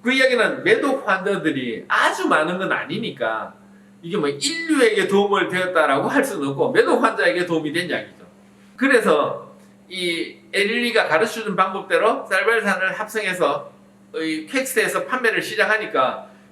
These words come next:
이걸 가지고 이제 이 학자들이 많이 사용해보고, 또 의사들이 약으로 사용하고 그랬겠죠.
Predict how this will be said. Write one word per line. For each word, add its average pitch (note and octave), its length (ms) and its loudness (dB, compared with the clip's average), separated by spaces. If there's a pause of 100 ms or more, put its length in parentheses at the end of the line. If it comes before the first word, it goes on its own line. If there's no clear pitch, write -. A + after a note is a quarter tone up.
이걸 A3 300 2
가지고 F#3+ 760 2 (240)
이제 D3+ 640 -2 (100)
이 C#3+ 240 -8
학자들이 A3 640 0
많이 E3 260 2
사용해보고, G#3+ 840 0
또 A3+ 200 2
의사들이 A#3+ 600 0
약으로 G#3 320 2
사용하고 F#3+ 580 0
그랬겠죠. C#3+ 460 -6